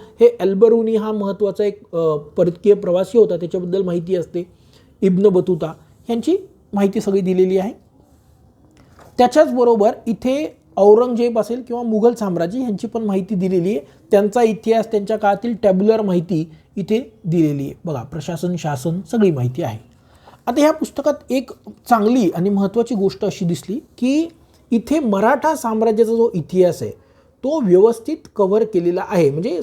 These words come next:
आपल्या परीक्षेच्या दृष्टिकोनातनं, obviously काय एका पुस्तकामध्ये मराठा साम्राज्याचा इतिहास येत नाही, पण परीक्षेच्या दृष्टिकोनातनं इथे माहिती सगळी दिसली आहे. आणि फक्त शिवाजी महाराजच नाही, तर इथे आपल्याला इतर जे छत्रप-, जे शासक होते, राजाराम महाराज असतील, संभाजी महाराज असतील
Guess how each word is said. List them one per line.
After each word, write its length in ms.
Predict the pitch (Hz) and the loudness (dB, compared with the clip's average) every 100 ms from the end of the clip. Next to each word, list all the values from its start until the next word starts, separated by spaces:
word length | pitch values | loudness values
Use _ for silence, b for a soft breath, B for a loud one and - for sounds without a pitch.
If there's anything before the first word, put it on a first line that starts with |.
| - | -8
आपल्या 240 | - 156 262 | -10 -2 0
परीक्षेच्या 540 | 262 214 220 - 302 | 4 2 2 0 2
दृष्टिकोनातनं, 680 | 294 233 - 214 190 123 123 - b b - 160 | 4 2 0 0 2 0 -8 -14 b b -8 -4
obviously 420 | 190 254 - 180 | 0 -2 0 0
काय 160 | 185 233 | 0 0
एका 180 | 170 226 | -2 -2
पुस्तकामध्ये 540 | 226 220 226 220 240 | -2 -4 -2 -2 0
मराठा 340 | 214 202 208 | 0 -2 -2
साम्राज्याचा 460 | 220 220 202 214 226 | -6 -4 -2 -2 0
इतिहास 320 | 214 202 220 | -2 0 -2
येत 60 | 226 240 | -2 -6
नाही, 120 | 277 | -8
पण 160 | 311 | -8
परीक्षेच्या 480 | 247 226 220 269 311 | 0 0 0 -2 -4
दृष्टिकोनातनं 640 | 277 226 254 220 202 220 | -4 -4 -6 -4 -4 -6
इथे 220 | 240 214 240 | -8 -6 -6
माहिती 340 | 202 170 208 | -4 -4 -4
सगळी 220 | 208 185 | 0 2
दिसली 320 | 170 165 196 | 2 -4 -8
आहे. 100 | 247 b b b - | -12 b b b -8
आणि 120 | 277 | -6
फक्त 300 | - 233 - | -4 -6 -6
शिवाजी 380 | 311 302 330 294 | -4 0 2 2
महाराजच 460 | 302 262 214 190 151 | 2 4 4 2 0
नाही, 160 | 127 127 b b _ | -8 -10 b b _
तर 120 | 269 311 311 | 0 0 -2
इथे 240 | 233 302 | -4 0
आपल्याला 420 | 285 226 247 240 - 233 | 0 0 -2 -2 -2 -4
इतर 280 | 196 302 | -2 0
जे 160 | 311 311 - | 2 0 -2
छत्रप-, 400 | 240 240 226 208 | -4 -4 -6 -4
जे 140 | 208 | -4
शासक 420 | 247 214 180 233 214 | -2 -2 -2 0 0
होते, 340 | 180 165 139 | -2 0 -2
राजाराम 380 | 147 139 170 170 | -2 0 0 -2
महाराज 240 | 170 165 | -2 -2
असतील, 300 | 156 156 165 | -4 -4 -6
संभाजी 340 | 156 143 160 208 | -6 -4 0 0
महाराज 260 | 180 147 | 0 -2
असतील 300 | 139 127 131 | -4 -6 -8